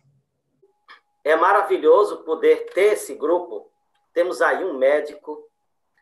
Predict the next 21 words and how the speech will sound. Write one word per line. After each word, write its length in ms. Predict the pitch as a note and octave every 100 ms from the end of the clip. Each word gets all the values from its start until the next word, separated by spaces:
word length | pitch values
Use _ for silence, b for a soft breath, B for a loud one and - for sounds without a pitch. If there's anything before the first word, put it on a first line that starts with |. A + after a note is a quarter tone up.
| _ -
um 640 | D#3 D3+ D3 B2 A#2 A#2 _ _ _
terapeuta 800 | C3+ D3 - - E3+ E3+ E3+ C#3+
holístico, 760 | - B2+ C#3 - - - C#3 - _ _ _ _ _ _ C#3
é, 320 | C#3+ C#3+ C#3+
um 120 | -
psicólogo, 1000 | - F3+ - - C#3 C#3+ C#3+ C3+ C#3 - _ E3
e 100 | G#3+
esse 260 | A3+ G#3+
grupo 520 | C#3 F#3+ G3+ D3 - -
maravilhoso 680 | D3+ D#3+ D3 C#3 C#3+ C3+
aí 120 | C3+ C3+
que 180 | -
tá 200 | - C#3
nos 180 | C3+ B2
apoiando 520 | C3+ - B2 A#2+ C3+ -
também, 380 | A2+ A2+ D#3
que 80 | -
nós 180 | B2 A#2
somos 440 | A#2+ A#2 A2 - _
muito 260 | A#2 B2 G#2+
gratos 380 | A#2 C#3+ -